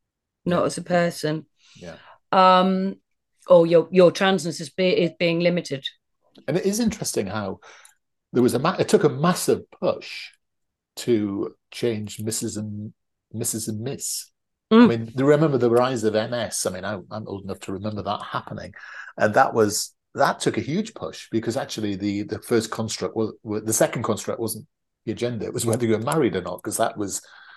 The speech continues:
Speaker 2: that was seen as being particularly important, wasn't it? In a, in a
Speaker 1: Yeah.
Speaker 2: male
Speaker 1: Well,
Speaker 2: world
Speaker 1: slightly
Speaker 2: where, of
Speaker 1: before,
Speaker 2: course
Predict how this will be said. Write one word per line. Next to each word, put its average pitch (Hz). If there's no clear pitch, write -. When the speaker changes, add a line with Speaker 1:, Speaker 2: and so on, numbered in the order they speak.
Speaker 2:
that 113
was 107
seen 104
as 95
being 104
particularly 98
important, 104
wasn't -
it? -
In 160
a, 151
in -
a -
Speaker 1:
Yeah. -
Speaker 2:
male 262
Speaker 1:
Well, 254
Speaker 2:
world -
Speaker 1:
slightly 262
Speaker 2:
where, -
of 233
Speaker 1:
before, 240
Speaker 2:
course -